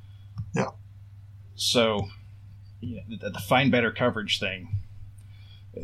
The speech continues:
Speaker 2: this is a spot where you really, you have to be able to look at different sources. You have to
Speaker 1: Mm-hmm.
Speaker 2: know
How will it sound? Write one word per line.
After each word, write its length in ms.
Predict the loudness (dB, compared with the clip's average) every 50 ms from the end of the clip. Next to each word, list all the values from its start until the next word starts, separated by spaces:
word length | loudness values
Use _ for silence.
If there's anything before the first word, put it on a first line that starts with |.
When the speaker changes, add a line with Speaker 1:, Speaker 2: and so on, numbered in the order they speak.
| -6 -4 -4 -4 -4 -4 -4 -4 -4 -4 -4 -4 -6 -6 -6 -8 -8 -8 -8 -8 -8 -6 -4
Speaker 2:
this 260 | 0 2 4 6 6
is 120 | 6 6
a 60 | 8
spot 340 | 6 6 8 8 8 6 6
where 100 | 2 0
you 200 | -2 0 0 0
really, 320 | 0 0 0 0 0 -2 -4 -6 -8 -6 -6 -6 -8 -6 -4
you 200 | 0 4 6 8
have 200 | 8 8 6 6
to 60 | 6
be 120 | 6 6 4
able 120 | 4 2
to 60 | 0
look 220 | 0 -2 -2 -2 -4
at 160 | -6 -4 -2
different 300 | -2 -2 -2 -2 -2 0
sources. 640 | 0 0 0 0 -2 -2 -4 0 0 0 0 0 -4 -8 -10 -10 -10 -12 -14 -14 -14 -14 -14 -16 -12 -4
You 140 | -2 -2 2
have 240 | 4 6 6 8 6
to 60 | 6
Speaker 1:
Mm-hmm. 80 | 4 4
Speaker 2:
know 380 | 4 6 4 4 2 0 -2